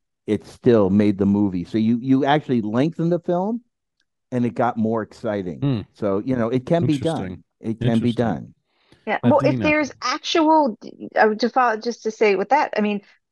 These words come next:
Speaker 3: in that case, it sounds like there was actually, there was, it wasn't just a scene, it was details. They were providing you the re-, you know, the, the, the viewer with a lot more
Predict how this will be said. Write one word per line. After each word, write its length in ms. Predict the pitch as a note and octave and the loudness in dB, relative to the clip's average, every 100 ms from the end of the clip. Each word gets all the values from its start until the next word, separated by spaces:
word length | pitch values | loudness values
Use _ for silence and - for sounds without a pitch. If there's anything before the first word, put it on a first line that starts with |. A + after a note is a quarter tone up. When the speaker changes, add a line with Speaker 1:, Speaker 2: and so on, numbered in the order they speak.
| _ _ _ _ _ - | _ _ _ _ _ -2
Speaker 3:
in 140 | A3 | 0
that 220 | A#3 - | 0 -2
case, 240 | - D4 C#4 | -6 -4 -4
it 120 | - | -8
sounds 240 | - B3 | -2 0
like 120 | B3+ A#3 | 0 2
there 80 | G3 | 0
was 100 | G#3 - | -2 -8
actually, 760 | G#3 - - G#3+ G3+ F#3+ F3+ | -16 -10 -2 2 4 2 2
there 80 | F3+ | 0
was, 180 | F3 E3+ _ _ | 0 -2 _ _
it 120 | G3+ F3+ | -2 2
wasn't 320 | A#3+ B3+ A#3+ | 0 0 -2
just 420 | A#3+ G#3+ - - _ _ _ - | -2 -4 -8 -20 _ _ _ -10
a 60 | |
scene, 520 | F#3 - - D4 C4 F#3+ | -10 -12 -10 -4 -2 -2
it 40 | |
was 160 | F#3 F#3 D#3 C#3+ | -4 -6 -10 -8
details. 600 | - A#3+ B3 A3+ E3 - | 0 0 2 4 4 4
They 80 | D#3+ | 2
were 100 | D#3 | 2
providing 840 | D#3+ E3+ F3+ G3 G#3+ G3+ F#3+ F#3 | 2 2 4 4 2 -4 -6 -6
you 280 | F3 E3+ E3+ | -2 0 0
the 220 | E3 E3 | 2 2
re-, 160 | D#3 G3 | 2 -6
you 140 | - F3 | -2 -2
know, 120 | D#3+ | -2
the, 200 | D#3 D3+ | -2 -4
the, 160 | D3+ D3+ D3+ | -4 -6 -4
the 60 | D3 | -2
viewer 380 | G3+ A#3 D#3 - - - | 2 2 2 -2 -16 -4
with 140 | E3+ | 0
a 60 | F3 | 0
lot 220 | F3 F#3 | 0 -2
more 160 | F#3+ | -6